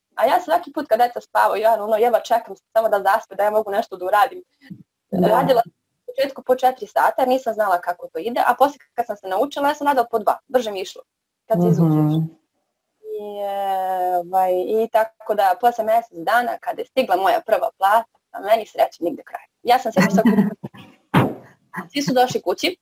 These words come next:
Speaker 1: i ja kažem, "Imam nešto važno da vam kažem." I
Speaker 2: Aha.
Speaker 1: kaže, "Šta?" "Evo moja prva plata." Idite, nisam bila nikad, kući sam sedela,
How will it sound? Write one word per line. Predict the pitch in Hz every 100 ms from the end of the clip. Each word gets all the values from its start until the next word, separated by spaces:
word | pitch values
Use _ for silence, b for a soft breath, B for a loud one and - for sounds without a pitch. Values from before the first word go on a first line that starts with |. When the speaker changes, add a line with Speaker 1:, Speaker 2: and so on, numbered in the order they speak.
| B B B -
Speaker 1:
i |
ja | 226
kažem, | 226 233
"Imam | 262 226
nešto | 233 214
važno | 214 220 202
da |
vam | 170 165 _
kažem." | - - - _ b b _
I | 214 208
Speaker 2:
Aha. | 185
Speaker 1:
kaže, | 190 196
"Šta?" | - - _ - 262
"Evo | 233
moja | 247 226
prva | 233 220 196
plata." | 196 175 170
Idite, | 226 254 208 - - -
nisam | - 277
bila | 285 233
nikad, | 208 233 _ _ -
kući | 330 262
sam | 226
sedela, | - 190 240 311